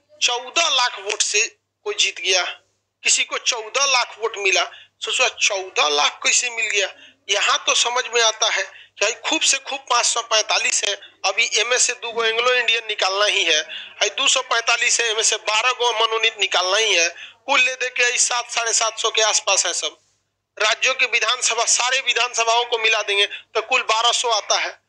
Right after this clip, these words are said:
तो कुल ले दे के पन्द्रह से सोलह सौ आदमी, यानी डेढ़ हजार आदमी जाता है राष्ट्रपति के चुनाव में वोट डालने, और उधर जीत रहा है चौदह लाख वोट। गड़बड़ है,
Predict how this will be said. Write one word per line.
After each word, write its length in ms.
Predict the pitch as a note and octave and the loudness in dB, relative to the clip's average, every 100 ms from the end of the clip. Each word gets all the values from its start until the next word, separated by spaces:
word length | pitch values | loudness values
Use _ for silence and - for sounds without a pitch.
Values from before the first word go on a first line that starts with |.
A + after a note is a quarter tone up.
| _ _ - | _ _ -8
तो 60 | |
कुल 240 | A3 - E4+ | -6 0 2
ले 180 | C4+ C#4+ | 2 2
दे 180 | C#4+ | -2
के 400 | B3 F#3 G3 - _ _ - - _ _ | -2 -2 -2 -4 _ _ -20 -20 _ _
पन्द्रह 320 | B3+ C4+ E4 | -2 2 0
से 300 | D#4 C4+ B3+ | 2 2 2
सोलह 440 | A#3 - C4 C4 C4 | 0 0 0 2 0
सौ 200 | - A#3+ | 2 2
आदमी, 380 | G#3 F#3+ A3+ | 2 0 -2
यानी 180 | A#3 B3 | 0 0
डेढ़ 260 | - C4+ D#4+ | 0 0 0
हजार 280 | A#3 B3 A#3 | 0 0 0
आदमी 300 | A3 A3+ A3+ | 0 -2 0
जाता 280 | G#3 G#3 | 2 2
है 60 | G#3 | 2
राष्ट्रपति 460 | G3+ F#3+ - G#3 G#3+ | 4 0 -2 -4 -2
के 80 | |
चुनाव 300 | G3+ G#3 F#3+ | 0 0 0
में 140 | G3 C4 | 2 0
वोट 400 | G#3 D3+ D#3+ - | -2 -8 -8 -2
डालने, 240 | B2+ B2+ - _ _ _ _ _ _ - - - | -4 -4 -12 _ _ _ _ _ _ -20 -20 -16
और 100 | G#3 | -14
उधर 220 | B3+ C#4 - | -6 -6 0
जीत 240 | C4+ C#4 | 0 2
रहा 120 | C4+ | 2
है 60 | B3+ | 2
चौदह 420 | B3+ D4+ B3+ D4 | 0 -4 -2 0
लाख 280 | C#4 C4 - | 2 0 -2
वोट। 200 | G#3 F#3 _ _ _ _ _ _ _ _ _ _ _ _ _ _ - | -6 -6 _ _ _ _ _ _ _ _ _ _ _ _ _ _ -2
गड़बड़ 320 | G#3 A#3+ C4+ | 0 2 2
है, 300 | A#3+ G#3+ | 2 -2